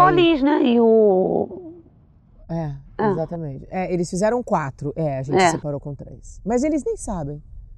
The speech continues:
Speaker 1: Os gêmeos nem sabem.
Speaker 2: Eles nem se dão conta,
Speaker 1: Nem
Speaker 2: tão lá
Speaker 1: sabem.
Speaker 2: no outro mundo
Speaker 1: Nem
Speaker 2: ainda.
Speaker 1: sabem.
Speaker 2: E foi a sua mãe que segurou a onda também? Seu pai ficou presente? Como foi essa
Speaker 1: Não, foi a
Speaker 2: transição?
Speaker 1: minha mãe que segurou a onda. Não, meu pai sumiu por dois anos, apareceu dois anos depois.
Speaker 2: E agora tá tudo bem com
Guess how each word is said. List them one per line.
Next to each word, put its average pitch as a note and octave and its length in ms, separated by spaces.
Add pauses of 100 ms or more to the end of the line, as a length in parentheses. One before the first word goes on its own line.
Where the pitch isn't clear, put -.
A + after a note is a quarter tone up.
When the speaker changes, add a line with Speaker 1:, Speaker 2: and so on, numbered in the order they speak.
(140)
Speaker 1:
Os G3 140
gêmeos B3+ 280
nem C4 120
sabem. B2 360 (120)
Speaker 2:
Eles G3 280
nem B3+ 200
se - 100
dão G3 160
conta, G3+ 240
Speaker 1:
Nem G3+ 100
Speaker 2:
tão B3 200
lá A#3 100
Speaker 1:
sabem. A#3+ 140
Speaker 2:
no A#3 100
outro C4+ 260
mundo A3+ 380
Speaker 1:
Nem F3+ 160
Speaker 2:
ainda. D#3+ 160
Speaker 1:
sabem. - 240
Speaker 2:
E A#3+ 560
foi C4 140
a C4 40
sua B3 140
mãe B3 160
que - 80
segurou G#3 260
a F#3 60
onda A3 300
também? G3+ 480
Seu A3 160
pai G#3+ 160
ficou A3+ 200
presente? G3+ 720
Como A#3+ 280
foi G#3 160
essa F#3 160
Speaker 1:
Não, E3 100
foi F3 80
a E3 60
Speaker 2:
transição? D#3 260
Speaker 1:
minha D#3 160
mãe C#3+ 240
que - 80
segurou D#4+ 360
a C#4 120
onda. E3+ 540
Não, E3 240
meu C3+ 120
pai F#3 480
sumiu F#3+ 440
por E3+ 180
dois D#3+ 320
anos, D3+ 500
apareceu C3+ 380
dois D3 240
anos D3 160
depois. C#3+ 800
Speaker 2:
E D3 60
agora D#3 280
tá D#3+ 120
tudo - 180
bem D3 180
com D3+ 300